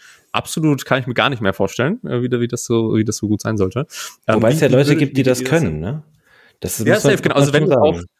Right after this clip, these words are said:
Speaker 1: das ist ein wichtig-, cooler, gut, wichtiger Punkt. Also, ne, wenn das natürlich auch funktioniert und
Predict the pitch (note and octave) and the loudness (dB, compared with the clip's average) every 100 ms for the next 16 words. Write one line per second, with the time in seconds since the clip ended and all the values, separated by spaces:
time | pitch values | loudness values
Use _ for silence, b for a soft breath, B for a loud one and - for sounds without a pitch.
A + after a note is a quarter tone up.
0 | _ - - - C3+ C#3+ - - D#3 C3+ | _ -20 -12 -10 -4 -4 -6 0 2 2
1 | B2 B2+ C3 A#2 - B2+ A2+ A2+ G#2 G#2+ | 0 -2 0 -2 0 0 0 0 0 2
2 | A2+ A#2+ C3 C3 - B2 B2 A2+ A#2 - | 2 0 0 -2 0 -2 0 0 -2 -6
3 | A#2+ - B2 B2+ A#2+ G#2+ G2+ | -10 -4 2 2 2 -4 -6